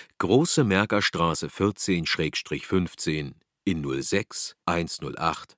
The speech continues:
Halle. Telefonisch erreichbar unter null drei vier fünf fünf zwei null null zwei null fünf eins oder per Mail unter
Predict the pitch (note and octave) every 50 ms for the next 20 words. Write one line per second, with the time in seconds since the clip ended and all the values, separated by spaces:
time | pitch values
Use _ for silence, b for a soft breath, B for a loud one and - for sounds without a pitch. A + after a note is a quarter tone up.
0 | _ _ _ _ _ - - A#2 E2 C2+ - - - _ _ _ _ _ _ _
1 | _ _ _ _ _ _ _ _ _ _ _ _ _ _ - - B2 A#2+ C3 -
2 | D3+ E3+ F3+ F3 - - - G#2+ F#2+ G2 A2 C3 C#3 - - F2+ E2+ E2 - E2
3 | D#2+ D2+ - E2+ D2+ C2 C2 - _ _ _ _ _ b b b b b b b
4 | _ F#2+ G2+ A#2+ E3 F3 D#3+ - F#2 F2+ F2 D#2+ - - D#2 D2+ - - F#2+ F#2
5 | F#2 G#2+ C3 - - - _ _ _ _ _ _ _ _ _ _ _ _ - -
6 | C3+ D3 E3 - - - - - - F2 D#2+ D2+ C#2+ C#2 D#2+ E2+ E2+ F2 G#2+ C#3+
7 | F3+ _ _ _ _ _ _ _ _ - G#2+ G2 F2+ D#2 C#2 - - - - -
8 | F2 F2 F2+ F#2 G#2+ A#2+ _ _ _ _ _ _ _ _ _ _ - - G#2 G#2
9 | B2 - - - - B2+ G#2+ D2 A#1+ - - - - - _ _ _ _ _ _
10 | _ _ _ _ _ _ _ _ _ _ _ _ _ _ _ _ _ - A2+ G2
11 | F2+ E2 - - E2+ D#2 D#2 D#2+ D#2+ D#2 D#2 E2 G#2+ - - - B2+ A2 F#2+ -
12 | F2 C#2+ -